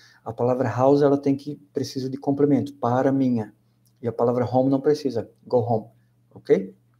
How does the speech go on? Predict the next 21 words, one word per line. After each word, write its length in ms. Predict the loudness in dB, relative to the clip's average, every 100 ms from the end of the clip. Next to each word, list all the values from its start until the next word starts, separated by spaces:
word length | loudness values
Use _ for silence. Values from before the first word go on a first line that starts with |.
| _ _ _ _ _ _ _ _ _ _ _ _ _ _ _ _ -8
E 80 | -6
é 60 |
claro 280 | 0 0 2
que 100 | 2
a 40 |
gente 260 | 2 0 0
geralmente 400 | -2 0 0 -2
fala 240 | 2 2
o 40 | 2
que 80 | 0
é 40 |
mais 220 | -2 -6
curto, 320 | -6 -8 -6
né? 120 | -8 -4
Mas 200 | -4 -6
tem 140 | -8
que 60 | -6
saber 380 | -4 -2 0
as 140 | -2 -4
duas 200 | -6 -6
situações. 680 | -10 -10 -10 -14 -18 _